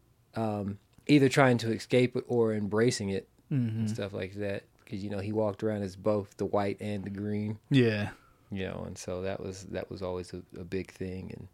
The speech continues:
Speaker 1: and, uh, people are always excited to see. Like I said, he was, he's, he's the biggest one.
Speaker 2: Yeah.
Speaker 1: Yeah.
Speaker 2: Yeah, yeah. I, um, I
Speaker 1: I think he even did, like, a,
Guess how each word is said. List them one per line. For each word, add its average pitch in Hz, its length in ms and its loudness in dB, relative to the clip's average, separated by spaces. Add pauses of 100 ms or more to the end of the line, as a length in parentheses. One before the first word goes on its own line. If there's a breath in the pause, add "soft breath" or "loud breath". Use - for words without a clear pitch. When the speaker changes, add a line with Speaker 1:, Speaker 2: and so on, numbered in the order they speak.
(720)
Speaker 1:
and, 101 120 -6
uh, 92 140 -4
people 110 280 0
are 104 40 6
always 104 360 2
excited 101 480 -2
to 92 60 -10
see. 113 320 -2
Like 113 180 4
I 131 60 6
said, 135 240 2
he 127 80 2
was, 147 160 -2
he's, 127 280 0 (120)
he's 131 240 -2
the 127 80 -8
biggest 131 280 2
one. 143 280 0 (180)
Speaker 2:
Yeah. 110 320 0 (300 soft breath)
Speaker 1:
Yeah. 117 180 -2 (1300 loud breath)
Speaker 2:
Yeah, 120 300 2 (100)
yeah. 131 200 4
I, 151 300 6
um, 127 520 4 (1900 soft breath)
I 135 340 6 (1040)
Speaker 1:
I 104 60 -6
think 190 220 -2
he 190 100 2
even 135 240 2
did, 127 180 4
like, 113 220 0
a, 95 320 2